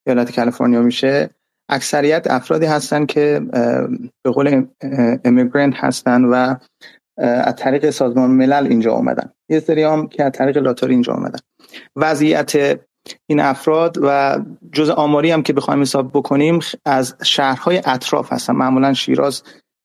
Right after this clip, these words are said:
اصفهان و شهرهای اطراف هستن. من خیلی کم می‌بینم آدمایی که از خود تهران و پایتخت بخوان باشن. نگاهی که این افراد توی این سالها، حالا فعالیتایی که وجود داشته، اه، حتی تظاهراتایی که در سالهای گذشته، اه،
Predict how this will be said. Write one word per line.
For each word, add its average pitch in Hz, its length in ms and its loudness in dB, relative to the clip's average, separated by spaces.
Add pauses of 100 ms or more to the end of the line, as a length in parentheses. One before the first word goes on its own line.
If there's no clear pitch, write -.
(140)
اصفهان 131 540 0
و 123 40 2
شهرهای 127 440 0 (180)
اطراف 135 400 -6
هستن. - 220 -8
من 127 120 2
خیلی 135 340 0
کم 135 300 -2
می‌بینم 123 440 2
آدمایی 120 320 2
که 123 100 -4
از 117 100 -6
خود 123 180 -4
تهران 135 460 -2
و 127 80 -6
پایتخت - 520 -6
بخوان 131 280 -2
باشن. 131 260 -4 (1500)
نگاهی 190 400 2
که 214 120 2
این 190 60 2
افراد 156 360 0
توی 156 160 2
این 156 120 2
سالها، 143 540 0
حالا 135 160 2
فعالیتایی 131 580 0
که - 60 -12
وجود 127 280 -2
داشته، 120 640 0
اه، 117 340 -2
حتی 165 220 0
تظاهراتایی 131 640 0
که 131 120 -12
در 123 120 0
سالهای 123 340 0
گذشته، 123 720 -2
اه، 127 140 -2